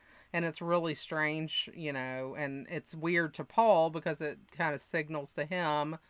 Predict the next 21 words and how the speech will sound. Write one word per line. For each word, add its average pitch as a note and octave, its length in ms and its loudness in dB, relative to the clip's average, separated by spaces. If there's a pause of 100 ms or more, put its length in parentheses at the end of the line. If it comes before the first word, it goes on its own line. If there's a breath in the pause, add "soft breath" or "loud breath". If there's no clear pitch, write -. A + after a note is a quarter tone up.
(560 soft breath)
these E3 300 0
visions E3+ 420 2
aren't D#3 420 2
immutable. D#3+ 1120 0
It's, - 540 -6
you E3 220 -6
know, C#3 480 -2
different D#3 500 -2 (140)
options D3+ 680 2
that C#3 120 -10
you D3+ 200 -10
could G#3+ 280 -2
have. E3+ 580 2 (720 soft breath)
It's, E3+ 400 -4
it's E3 220 -6
more, F3 340 0
like, D3+ 340 0
to D3 160 -2
help D3+ 360 0
him D#3 180 -6
understand. D3 960 -6